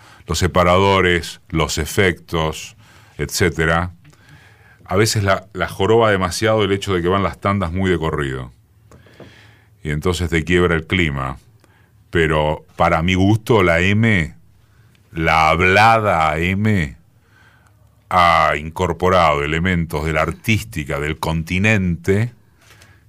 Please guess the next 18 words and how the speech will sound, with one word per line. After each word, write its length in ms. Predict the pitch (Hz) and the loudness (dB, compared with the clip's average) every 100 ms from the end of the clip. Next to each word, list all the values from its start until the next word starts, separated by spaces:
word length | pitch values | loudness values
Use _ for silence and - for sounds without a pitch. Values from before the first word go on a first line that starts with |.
| _ | _
que 160 | - 90 | -4 0
le 160 | 90 98 | 2 2
han 360 | 87 76 67 - _ _ _ _ _ _ _ _ _ _ _ - _ _ _ _ _ _ _ _ _ | 0 -2 -10 -20 _ _ _ _ _ _ _ _ _ _ _ -20 _ _ _ _ _ _ _ _ _
enriquecido 840 | 95 92 92 90 95 87 127 123 101 | -2 2 2 2 0 -2 0 2 0
su 240 | - 85 | -2 -4
contenido, 1000 | 95 85 80 92 90 120 110 104 120 139 - _ _ _ _ _ - - _ _ _ - | -2 -2 -2 -2 2 4 4 4 2 0 -10 _ _ _ _ _ -20 -20 _ _ _ -8
mientras 540 | 82 87 85 80 78 | -2 0 0 -2 -4
que 160 | - 87 | -2 0
yo 120 | 110 | 2
no 100 | 110 | 2
siento 500 | - 123 110 107 85 | 0 0 0 0 0
que 60 | 80 | -2
el 140 | 80 | -2
continente 1000 | - 87 87 82 92 120 95 76 71 73 | -2 0 0 -2 0 2 2 -2 -4 -6
de 80 | 73 | -4
la 100 | 82 | -4
F 200 | 90 92 | -4 -2
M 460 | 98 92 87 107 | -2 0 2 0